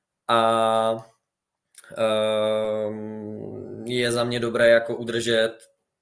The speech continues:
ehm, hierarchii trenér,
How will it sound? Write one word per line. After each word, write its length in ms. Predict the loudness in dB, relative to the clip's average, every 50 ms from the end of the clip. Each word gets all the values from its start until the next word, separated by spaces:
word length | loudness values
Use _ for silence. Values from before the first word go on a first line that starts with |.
| _ _ _ -6
ehm, 840 | -4 -2 0 0 0 0 0 0 -2 -4 -6 -8 -14 -18 -18 -14 -10
hierarchii 680 | -6 -2 0 2 2 2 2 2 0 -4 -10 -10 -10 -10
trenér, 560 | -6 -2 -2 0 2 2 2 2 2 0